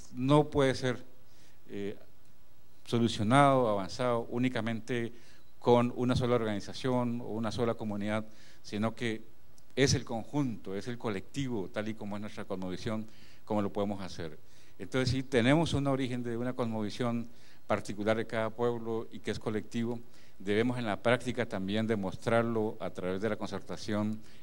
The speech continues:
entre las diferentes redes. Ha sido, eh, muy, eh, en el pasado, en los, en los ochenta, se tuvieron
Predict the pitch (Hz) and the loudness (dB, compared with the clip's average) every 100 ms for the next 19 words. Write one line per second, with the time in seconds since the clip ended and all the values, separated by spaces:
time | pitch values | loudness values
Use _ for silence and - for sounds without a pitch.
0 | - 127 127 120 107 95 95 98 95 104 | 2 6 6 2 -2 -2 -2 -2 -2 -4
1 | 90 80 78 - - - - - - - | -2 -4 -4 -6 -8 -8 -10 -10 -10 -10
2 | - 98 - 127 127 120 104 85 - - | -6 -4 0 2 4 4 2 0 -6 -10
3 | - - 92 90 101 127 143 123 104 - | -10 -8 -6 0 8 10 10 8 2 -4
4 | 104 - - - - - - - 101 104 | -8 -8 -8 -8 -8 -8 -10 -4 0 2
5 | 92 95 113 127 131 120 110 95 90 - | 2 2 6 10 10 8 4 0 -4 -6
6 | 95 90 87 95 - 123 120 113 117 110 | -4 -4 -4 -4 0 2 2 2 0 0
7 | - 98 104 101 113 110 | -2 -6 -2 2 2 0